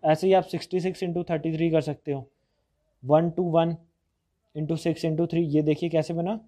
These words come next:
थर्टी थ्री into सिक्सटी सिक्स था, तो सिक्सटी सिक्स, थर्टी थ्री कैसे बनता है? इलेवन into थ्री और सिक्सटी सिक्स, इलेवन into सिक्स, और इलेवन into इलेवन क्या बना?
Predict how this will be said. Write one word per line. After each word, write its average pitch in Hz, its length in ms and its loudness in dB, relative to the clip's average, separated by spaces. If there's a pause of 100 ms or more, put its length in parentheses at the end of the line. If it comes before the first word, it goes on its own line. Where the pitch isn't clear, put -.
(960)
थर्टी 185 280 0
थ्री 240 200 2
into 220 160 0
सिक्सटी 202 280 0
सिक्स 180 220 -2
था, 110 280 -8 (560)
तो - 160 -12
सिक्सटी - 380 -2
सिक्स, - 260 0 (260)
थर्टी 185 180 2
थ्री 254 140 0
कैसे 233 240 2
बनता 175 240 0
है? 151 60 4
इलेवन 151 340 4
into 226 200 -6
थ्री 220 160 -6
और 156 160 -8
सिक्सटी 170 300 -6
सिक्स, 247 300 -8 (380)
इलेवन 139 480 0
into 254 280 -6
सिक्स, - 420 -12 (460)
और 151 220 -8
इलेवन 151 440 4 (140)
into 151 300 -4
इलेवन 147 320 0
क्या 151 140 0
बना? 151 300 -4